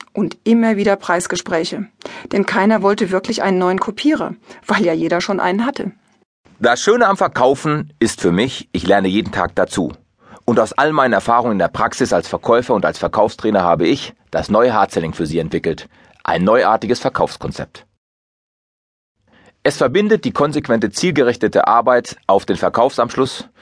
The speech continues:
Speaker 2: mit dem für eine langfristige Kundenbindung notwendigen Beziehungsmanagement. Dabei folgt es schrittweise mit telefonischem Erstkontakt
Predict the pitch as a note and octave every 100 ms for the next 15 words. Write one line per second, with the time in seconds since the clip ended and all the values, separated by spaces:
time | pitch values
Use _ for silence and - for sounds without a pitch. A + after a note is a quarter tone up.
0 | - - G2 C#3 C#3 - E2 F2 E2 G2
1 | C3 C#3 C3 B2+ A2+ - A#2 A2+ A2+ G#2+
2 | G#2+ _ F#2+ G2+ F#2+ F#2+ F#2+ G2+ B2 -
3 | G#2+ D2 - A#1+ - - - - _ _
4 | _ _ _ _ _ _ - - - -
5 | E3 G#3+ - D#3 D3 G#2 - C#3+ - B2
6 | C#3 B2+ G#2 F#2 - F2+ D#2+ - D#2+ -
7 | A2+ A2 D#3 - -